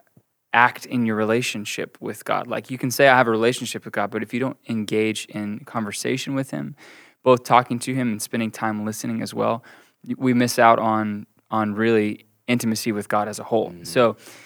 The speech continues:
Speaker 1: um, I think with, with prayer, one of the things that we hope is that by creating spaces in our services where we're, um, spending dedicated time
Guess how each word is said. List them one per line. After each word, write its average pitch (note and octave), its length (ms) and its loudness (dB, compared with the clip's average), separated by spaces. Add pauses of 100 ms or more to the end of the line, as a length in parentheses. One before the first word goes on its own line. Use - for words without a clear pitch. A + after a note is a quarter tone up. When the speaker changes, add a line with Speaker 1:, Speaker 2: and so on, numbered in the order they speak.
(260)
Speaker 1:
um, A#2 460 2 (180)
I - 60 -2
think D3+ 240 -2
with, A#2+ 260 0 (260)
with B2 300 -4
prayer, B2+ 680 4 (400)
one C3 260 0
of C3 80 2
the B2+ 40 0
things B2 160 2
that B2+ 60 -4
we B2 120 -6
hope A2+ 320 0
is G#2+ 160 -6
that A2+ 260 0 (100)
by A2 160 4 (160)
creating C3 560 2
spaces A#2+ 840 0
in A#2+ 120 2
our A#2 120 4
services A2 540 -2
where A2 220 0
we're, A2 360 -2 (800)
um, G#2 180 -4
spending A#2+ 580 0
dedicated A#2+ 540 2
time C#3 480 -2